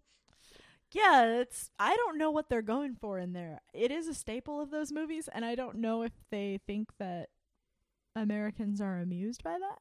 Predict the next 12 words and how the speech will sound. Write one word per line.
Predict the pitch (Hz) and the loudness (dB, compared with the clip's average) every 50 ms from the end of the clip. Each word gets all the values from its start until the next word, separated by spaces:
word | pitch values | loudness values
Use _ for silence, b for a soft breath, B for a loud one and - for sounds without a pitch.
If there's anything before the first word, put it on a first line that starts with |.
| _ | _
Are | - 208 196 208 247 | 0 0 0 0 0
Americans | 277 330 349 370 359 - 392 359 359 | -2 -2 -4 -4 -4 -4 -2 -2 -2
amused | 381 359 370 381 370 359 | -2 -2 -2 -4 -2 -2
by | 370 349 370 | -2 -2 0
that? | 370 381 370 - - | 0 0 -2 0 2
I'm | - 294 311 | 4 4 6
not | 320 320 302 254 | 8 8 6 6
offended. | 233 - - 262 277 311 262 202 196 | 6 4 2 2 2 4 2 2 2
I'm | 208 208 214 | 2 0 0
just | 214 233 220 - | 0 0 0 0
like, | 226 220 214 - - _ _ | 0 -2 -2 -4 -8 _ _
"Ugh, | - 311 311 214 180 | -6 -4 -4 -4 -6